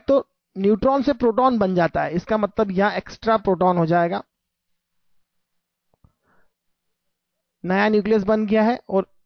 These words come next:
A will not change, mass number will not change, because न्यूट्रॉन बने या प्रोटॉन बने, तो न्यूट्रॉन से प्रोटॉन बने या प्रोटॉन से न्यूट्रॉन बने,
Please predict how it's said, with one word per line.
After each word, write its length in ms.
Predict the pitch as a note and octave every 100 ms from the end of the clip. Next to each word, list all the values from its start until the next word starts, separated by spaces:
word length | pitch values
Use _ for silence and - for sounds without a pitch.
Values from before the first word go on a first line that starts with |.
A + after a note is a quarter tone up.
| _ _ _ -
A 180 | C4 C#4
will 180 | C4 A#3+
not 220 | G3+ E3+
change, 260 | E3 C#3+ - - _ _ -
mass 280 | F3 A#3 B3
number 200 | B3+ B3 A#3
will 160 | A3
not 200 | G#3+ F#3 -
change, 220 | E3 E3
because 280 | F3+ G#3+ G3+
न्यूट्रॉन 440 | G3+ G3+ A#3 B3
बने 200 | A3 A3
या 120 | A#3+ A#3+
प्रोटॉन 400 | A3 G3+ A3+ G#3+
बने, 180 | G3+
तो 1300 | B3+ _ _ _ _ _ _ _ _ _ _ _ - F#3
न्यूट्रॉन 360 | G3+ G3 A3
से 100 | A3
प्रोटॉन 360 | G3+ G3+ A#3 A3+
बने 220 | A3+ A#3+
या 60 | A#3
प्रोटॉन 320 | G#3 G#3+ A3
से 100 | A3
न्यूट्रॉन 380 | G3+ F#3 A#3 G#3+
बने, 260 | G3+ A#3+